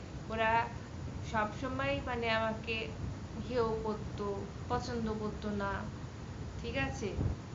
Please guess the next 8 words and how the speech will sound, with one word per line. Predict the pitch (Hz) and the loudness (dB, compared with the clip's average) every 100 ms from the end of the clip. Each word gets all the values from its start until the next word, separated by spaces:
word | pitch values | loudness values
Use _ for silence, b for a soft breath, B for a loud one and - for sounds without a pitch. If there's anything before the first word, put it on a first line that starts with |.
| - - | -8 -2
আর | 196 208 214 | 0 2 2
কোনোদিনও | 233 240 240 254 247 | 2 2 0 0 -2
তো | 240 | 2
আমাকে | 226 226 226 240 233 | 2 2 0 -2 -2
খেতে | - 233 226 226 233 226 | -2 -2 0 2 4 4
টেতে | 214 214 220 226 226 - - - 208 | 2 0 -2 -2 -4 -6 -6 -4 -2
দিত | 214 220 | -2 0
না, | 226 214 202 | 2 4 4